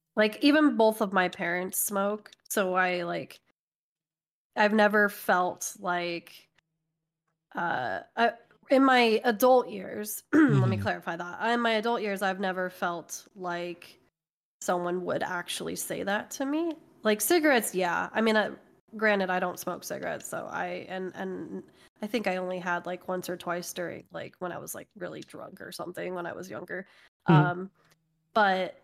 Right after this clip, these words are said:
Speaker 1: yeah, I, I don't th-, I don't foresee that being something that someone would push on me. Um, I do know that eating better, eating healthier <clears throat> in general, eating in general,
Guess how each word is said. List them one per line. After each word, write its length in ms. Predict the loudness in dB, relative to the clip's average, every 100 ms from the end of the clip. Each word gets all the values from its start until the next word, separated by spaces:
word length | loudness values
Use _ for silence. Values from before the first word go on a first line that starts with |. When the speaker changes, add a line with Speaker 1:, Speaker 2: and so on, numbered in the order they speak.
| _ _ _
Speaker 1:
yeah, 220 | 2 4 4
I, 640 | 2 4 2 0 -4 -8 -14 _ _ _ _ -4
I 100 | 0
don't 280 | 2 2 0
th-, 140 | -2
I 100 | 2
don't 160 | 2 2
foresee 580 | 0 0 0 -4 -4 -2
that 380 | -2 -4 -6
being 280 | -2 2 2
something 380 | 2 0 2 0
that 140 | 0 0
someone 280 | 0 2
would 180 | 0 -2
push 240 | -4 -6 -4
on 220 | -2 -2
me. 240 | -2 -6 -10 _ -4
Um, 580 | 0 0 -2 -4 -8 -10 _ _ _ _
I 160 | 2 2
do 320 | 2 0 2
know 320 | 4 4 4 2
that 220 | 0 0 -2
eating 340 | -4 -2 -2
better, 460 | 2 2 2 -4 -10
eating 280 | -6 -2 -2
healthier 640 | 0 0 0 -6 -6 -6 -10
<clears throat> 80 | -2
in 720 | 4 6 4 -2 -6 -4 0
general, 500 | 2 4 2 0 -4 -10 _ -20 2
eating 540 | 6 6 6 2 -2 -4
in 140 | -2
general, 500 | 4 4 2 -4 -8